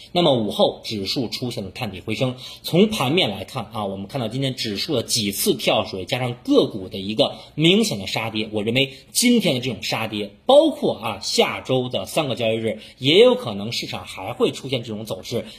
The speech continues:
当然，这种走势一旦出现，大家切记，有可能都是什么？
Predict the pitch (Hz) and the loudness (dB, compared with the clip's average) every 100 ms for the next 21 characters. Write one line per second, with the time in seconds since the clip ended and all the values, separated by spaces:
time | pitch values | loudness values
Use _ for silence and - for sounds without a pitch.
0 | - 190 185 202 175 175 170 107 95 156 | -4 -2 0 2 0 0 0 -2 -2 -4
1 | - - - 120 180 226 143 107 - 147 | -6 -12 -10 -2 0 0 -2 -6 -6 -4
2 | - 143 - _ _ _ - 123 120 - | -2 -4 -6 _ _ _ -4 -2 -2 -2
3 | - 101 107 - _ _ - 139 151 170 | -4 -6 -12 -14 _ _ 2 4 4 0
4 | 117 98 92 98 98 127 120 107 92 98 | -8 -8 -8 -10 -4 -4 -4 -10 -12 -14